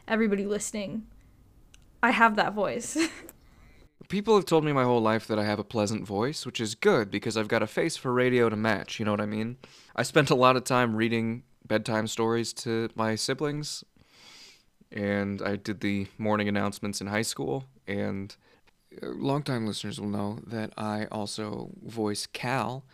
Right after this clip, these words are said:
Speaker 2: who's a non-binary teen on the Scarab Archive, sort of like a Marty McFly-esque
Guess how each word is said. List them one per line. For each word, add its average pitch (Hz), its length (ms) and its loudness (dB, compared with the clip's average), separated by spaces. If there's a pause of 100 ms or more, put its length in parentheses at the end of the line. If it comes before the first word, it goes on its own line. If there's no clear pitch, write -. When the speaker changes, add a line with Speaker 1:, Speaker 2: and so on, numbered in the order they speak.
(280)
Speaker 2:
who's 104 120 -6
a 104 80 -4
non-binary 104 720 -2
teen 110 480 -4
on 107 320 -4
the 104 300 -4 (260)
Scarab 110 400 -2
Archive, 104 420 -4
sort 104 200 -10
of - 40 -12
like - 160 -12
a 104 60 -6
Marty 107 320 -4
McFly-esque 107 1160 -6